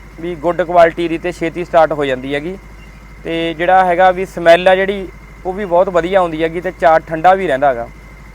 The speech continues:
ਇੱਕ ਇਹਦੇ ਨਾਲ ਤੁਹਾਨੂੰ ਵੀ ਜਿਹੜੀ ਸ਼ਰਿੰਕੇਜ ਆ, ਲਾਸ ਕਹਿ ਦਿੰਦੇ ਆ,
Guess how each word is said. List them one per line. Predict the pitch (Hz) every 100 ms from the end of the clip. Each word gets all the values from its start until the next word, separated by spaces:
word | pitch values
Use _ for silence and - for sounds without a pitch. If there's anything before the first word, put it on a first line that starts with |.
| -
ਇੱਕ | 190 - 208
ਇਹਦੇ | 208
ਨਾਲ | 220 208 202 202 196 - - - - - - - - - - -
ਤੁਹਾਨੂੰ | 180 190 190 185 - -
ਵੀ | 190
ਜਿਹੜੀ | 180 185 208
ਸ਼ਰਿੰਕੇਜ | - 180 180 202 196
ਆ, | 180
ਲਾਸ | 170 156 165
ਕਹਿ | - 160
ਦਿੰਦੇ | 175 175
ਆ, | 160